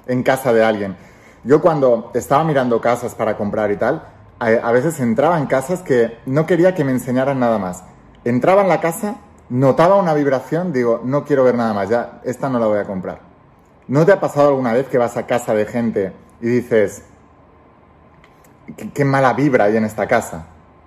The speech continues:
¿Te ha pasado esto? No solamente en una casa, en un espacio, en un lugar, en un centro, en una sala de espera, en un no sé qué. ¿Has notado la energía que hay en la mayoría de hospitales? Energía de muerte, energía de enfermedad.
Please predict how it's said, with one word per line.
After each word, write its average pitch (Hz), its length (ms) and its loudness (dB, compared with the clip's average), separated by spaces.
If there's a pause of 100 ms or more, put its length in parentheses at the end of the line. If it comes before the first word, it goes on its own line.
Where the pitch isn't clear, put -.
(220)
¿Te 139 80 4
ha 139 60 2
pasado 143 380 2
esto? 180 340 -2
No 120 100 -2
solamente 135 360 2
en 117 60 0
una 107 100 0
casa, 139 240 -2
en 107 60 -2
un 107 100 0
espacio, 123 640 0 (220)
en 117 160 -2
un 113 120 2
lugar, 123 680 2
en 113 100 -2
un 117 160 0
centro, 123 640 0 (500)
en 123 160 2
una 120 140 2
sala 117 280 2
de 110 80 4
espera, 131 520 2
en 120 100 -2
un 127 140 0
no 120 80 0
sé 110 180 -4
qué. 127 320 2 (220)
¿Has 131 140 -4
notado 156 320 2
la 160 80 2
energía 135 440 0
que 135 80 -2
hay 139 140 2
en 139 100 -2
la 123 80 2
mayoría 110 460 2
de 110 80 4
hospitales? 110 720 -2
Energía 113 400 -2
de 113 100 2
muerte, 110 380 0
energía 98 340 -2
de 131 60 4
enfermedad. 110 600 -2